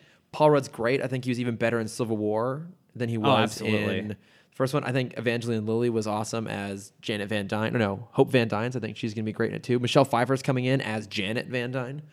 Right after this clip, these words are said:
Speaker 2: Mm-hmm.
Speaker 1: Um, yeah, I'm, I just want it to be a good ride. And Marvel has proven that, um, even at their worst, they're not really bad. At least from my perspective, I don't think they've made a bad movie.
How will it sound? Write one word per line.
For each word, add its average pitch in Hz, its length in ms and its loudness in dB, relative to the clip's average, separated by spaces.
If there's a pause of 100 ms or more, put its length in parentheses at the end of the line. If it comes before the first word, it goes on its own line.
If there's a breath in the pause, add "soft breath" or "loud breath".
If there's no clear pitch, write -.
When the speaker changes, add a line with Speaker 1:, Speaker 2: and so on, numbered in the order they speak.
(180 soft breath)
Speaker 2:
Mm-hmm. 123 560 0
Speaker 1:
Um, 110 500 -4 (1200)
yeah, 226 260 0 (160)
I'm, 175 460 0
I 139 80 -2
just 156 160 -2
want 143 200 0
it 143 60 -8
to - 60 -10
be 135 640 2 (260)
a 123 80 -2
good 117 560 0 (220)
ride. 107 400 -2 (600)
And 110 280 -6
Marvel 120 340 2
has 117 100 -2
proven 120 440 0
that, 110 380 -4 (100)
um, 107 460 -2 (400)
even 147 280 0
at 131 200 -2
their 120 140 4
worst, 113 420 -2
they're 117 120 0
not 107 220 -4
really 104 160 -4
bad. 92 320 -6
At - 140 -14
least 127 140 -2
from 135 100 0
my 127 120 2
perspective, 101 420 -8
I 101 40 -6
don't 104 80 -8
think 101 120 -8
they've 98 100 -8
made 98 100 -6
a 95 40 -10
bad 98 240 -6
movie. 101 340 -10